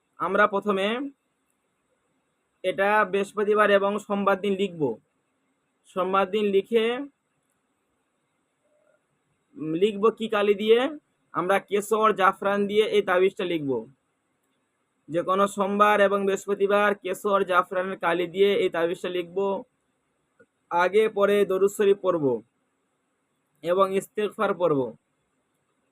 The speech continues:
পরে নিয়ে আমরা এই তাবিজটা লিখব। এই তাবিজটা যারা সিতারা হিসাবে লিখবে, তাদের কাজটা খুব ভালো হবে, এবং যারা নামের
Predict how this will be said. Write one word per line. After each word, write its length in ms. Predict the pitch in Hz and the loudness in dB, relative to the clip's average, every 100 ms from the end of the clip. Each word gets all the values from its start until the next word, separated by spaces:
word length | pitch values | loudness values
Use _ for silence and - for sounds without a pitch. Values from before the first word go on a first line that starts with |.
| _ | _
পরে 260 | 143 180 196 | -2 2 2
নিয়ে 480 | 196 196 214 233 240 277 - _ _ _ _ _ _ _ _ - | 4 4 2 0 -2 -8 -12 _ _ _ _ _ _ _ _ -6
আমরা 360 | 170 190 202 | -2 2 2
এই 240 | 196 190 196 | 2 0 0
তাবিজটা 480 | 180 175 190 - | 0 0 0 -2
লিখব। 580 | 185 185 175 208 214 269 - _ _ _ - | -2 -2 0 0 0 -2 -12 _ _ _ -8
এই 140 | 175 | -6
তাবিজটা 840 | 175 175 185 180 - 196 202 214 185 _ _ - | -2 -2 -2 -6 -4 -2 0 -2 -4 _ _ -12
যারা 300 | 147 170 180 | -4 0 0
সিতারা 420 | - 190 175 185 | -2 -6 -4 -2
হিসাবে 400 | 190 196 190 185 | -2 -2 -4 -4
লিখবে, 400 | 190 190 185 202 | -2 -4 -2 -2
তাদের 260 | 196 175 170 | 0 -2 -2
কাজটা 280 | 156 185 190 | -6 -12 -10
খুব 200 | 202 160 | -8 -6
ভালো 280 | 151 156 175 | -2 0 2
হবে, 380 | 175 185 185 - _ _ _ _ _ _ _ _ _ _ _ _ _ - | 2 2 -2 -6 _ _ _ _ _ _ _ _ _ _ _ _ _ -8
এবং 300 | 160 185 190 | -2 -2 0
যারা 280 | 180 185 | 0 2
নামের 520 | 185 175 185 202 208 | 2 2 2 2 0